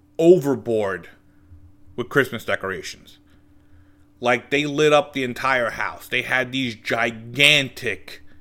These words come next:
like, uh, statues. Like, even years ago, Conan O'Brien went to there and had a whole, you know, segment with the giant Santa Claus statue that's in front of someone's house.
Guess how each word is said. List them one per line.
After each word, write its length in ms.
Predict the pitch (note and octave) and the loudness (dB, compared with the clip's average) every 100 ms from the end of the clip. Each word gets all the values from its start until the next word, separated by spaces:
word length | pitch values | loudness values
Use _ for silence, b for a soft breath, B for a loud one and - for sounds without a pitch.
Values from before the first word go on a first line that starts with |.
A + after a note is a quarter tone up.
| b b b b b b b - | b b b b b b b -14
like, 380 | - A#2 G2+ - | -4 -4 -4 -2
uh, 340 | A2+ G#2 G2+ | 0 2 -2
statues. 920 | G2 - B2+ B2 - A2 D#2+ D2 - G2+ - - - - b b | -4 0 4 4 0 -12 -12 -16 -16 -16 -16 -20 -20 -20 b b
Like, 260 | A#2 B2 D3+ | 0 0 0
even 600 | D#3+ D#3+ D#3 D3 C#3+ - - | -2 -2 -2 -6 -10 -20 -18
years 420 | B2 D#3 F#3 C#3 | -4 4 4 4
ago, 340 | C3 A#2+ A#2 | 0 0 0
Conan 380 | A2+ - C#3 C#3+ | 0 -4 -2 -2
O'Brien 760 | C#3 B2 C3 C#3 C3 A2+ A2 G#2+ | -2 -2 0 2 2 -2 -6 -4
went 260 | B2+ C3 | -4 -4
to 140 | - A2+ | -6 -8
there 340 | G2 F2 D#2+ - b b b b b | -6 -8 -10 -18 b b b b b
and 240 | G#2+ A2 | -2 -2
had 200 | A2 A#2+ | 0 0
a 60 | A2+ | 2
whole, 480 | C3+ D3 C#3+ C#3 - - - - | 2 2 2 -4 -8 -20 -20 -14
you 120 | C3+ | -8
know, 220 | A#2+ G#2 | -6 -6
segment 580 | G2+ - C#3 A2+ A2+ G#2+ - b b b | -6 0 0 0 -8 -8 -16 b b b
with 160 | B2 B2 | -4 -2
the 80 | B2 | -2
giant 480 | G#2+ B2 C3 C3 A#2+ | -4 -2 -2 -4 -8
Santa 320 | - C3 B2+ | -4 -2 -4
Claus 360 | - A2+ G#2+ | -4 -2 -2
statue 500 | - B2 A2+ G#2+ A2+ | -2 0 0 0 -6
that's 220 | G#2 G#2 A2 | -6 -6 -8
in 100 | G#2 | -8
front 180 | A#2 | -6
of 60 | A2 | -6
someone's 360 | - A2 G#2 F#2+ | -8 -8 -8 -10
house. 400 | F#2+ - - | -10 -10 -18